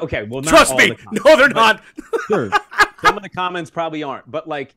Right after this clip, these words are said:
Speaker 1: in the realistic pain and agony and sadness, and I know, I think we'll get to the trade element of this. I, I just shrug my shoulders and go, "I don't, what are we, what are people supposed to think right now, man?" Like,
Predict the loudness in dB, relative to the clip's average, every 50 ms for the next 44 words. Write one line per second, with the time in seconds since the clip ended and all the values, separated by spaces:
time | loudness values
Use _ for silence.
0 | _ -10 -10 -8 -8 -10 -8 -6 -6 -6 -6 -8 -10 -12 -14 -16 -16 -16 _ -18
1 | -14 -10 -8 -6 -6 -6 -6 -6 -8 -8 -10 -10 -10 -8 -8 -8 -8 -8 -10 -10
2 | -12 -12 -12 -14 -16 -18 -18 -14 -8 -6 -4 -4 -4 -4 -6 -8 -12 -14 -14 -16
3 | -18 -20 -20 -20 _ -14 -12 -10 -10 -10 -10 -10 -10 -10 -10 -10 -10 -10 -12 -12
4 | -10 -10 -10 -10 -12 -16 _ _ _ _ _ _ _ _ -10 -10 -8 -8 -8 -10
5 | -10 -10 -8 -6 -4 -4 -4 -2 -4 -4 -6 -8 -10 -12 -12 -12 -12 -12 -12 -14
6 | -20 _ _ _ _ _ _ _ _ _ _ _ _ _ _ _ _ _ _ _
7 | _ _ _ -16 -14 -12 -12 -14 -16 _ _ -6 -6 -6 -6 -6 -8 -6 -4 -4
8 | -4 -4 -6 -8 -6 -6 -8 -8 -8 -10 -8 -6 -4 -4 -4 -4 -6 -8 -12 -12
9 | -8 -6 -4 -4 -4 -6 -8 -8 -8 -8 -8 -6 -6 -8 -12 _ -18 -18 -18 -18
10 | -16 -14 -14 -14 -14 _ _ -16 -16 -14 -14 -14 -14 -14 -16 -20 -20 -20 -18 -16
11 | -14 -14 -14 -12 -14 -14 -16 -16 -18 _